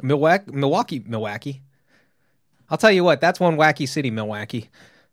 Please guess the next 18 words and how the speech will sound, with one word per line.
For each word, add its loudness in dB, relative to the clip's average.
Uh, 2
a 0
Milwaukee 2
man 0
is -2
awaiting 2
trial 2
for -6
stealing -4
a -4
squad -2
car. -8
Steals 0
another 2
squad 0
car, -10
police -10
say. -14